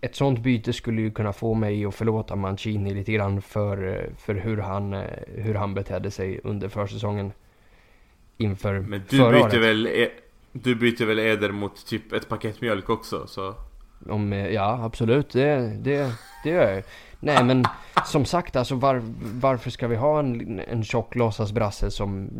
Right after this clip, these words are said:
Speaker 1: som inte lyckas med någonting? Då kan vi lika gärna ta in en ung argentinare, liksom. Sen om han blir, blir, blir en superspelare, nej, det tror jag väl inte.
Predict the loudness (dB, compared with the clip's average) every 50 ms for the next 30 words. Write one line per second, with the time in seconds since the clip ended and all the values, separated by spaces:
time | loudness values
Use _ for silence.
0 | -10 -10 -12 -14 -12 -6 -4 -4 -4 -2 -2 -4 -4 -4 -4 -4 -4 -4 -4 -6
1 | -8 -6 -4 -2 -2 -2 -2 -4 -4 -4 -4 -4 -4 -6 -4 -2 0 0 0 -2
2 | -2 -4 -4 -4 -4 -6 -6 -6 -6 -4 -2 -2 -2 -2 -2 -2 -4 -4 -4 -4
3 | -4 -6 -4 -2 -2 -2 -2 -4 -6 -6 -8 -8 -8 -10 -10 -10 -14 -18 -20 -20
4 | -20 -20 -20 -20 -20 -20 -18 -8 -2 -2 -2 -2 -2 -4 -4 -4 -2 -2 -2 -2
5 | -2 -2 -2 -2 -4 -6 -8 -14 -16 -10 -4 -2 -2 -2 -2 -6 -10 -12 -16 -20
6 | -20 -20 -20 -20 -20 -20 -20 -20 -18 -16 -16 -18 -18 -18 -14 -12 -12 -12 -12 -14
7 | -12 -8 -4 -2 -2 -2 -2 -4 -4 -4 -4 -4 -4 -4 -6 -8 -6 -4 -4 -2
8 | -2 -2 -2 -2 -2 -2 -2 -2 -4 -4 -6 -4 -2 -2 -2 -2 -2 -2 -2 -2
9 | -4 -4 -6 -8 -10